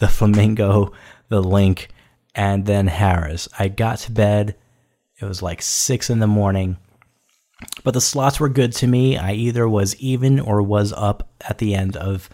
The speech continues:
my play. And the next day I woke up,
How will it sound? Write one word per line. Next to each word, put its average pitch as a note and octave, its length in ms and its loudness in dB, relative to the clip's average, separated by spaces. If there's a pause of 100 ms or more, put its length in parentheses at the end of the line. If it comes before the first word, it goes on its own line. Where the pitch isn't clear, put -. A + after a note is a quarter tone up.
(280)
my F#2+ 180 -2
play. F#2 320 -2 (340)
And B2+ 500 2 (340)
the B2 100 4
next A#2 400 0
day B2 340 0
I F#2+ 140 -6
woke G#2 320 -4
up, A2 300 -2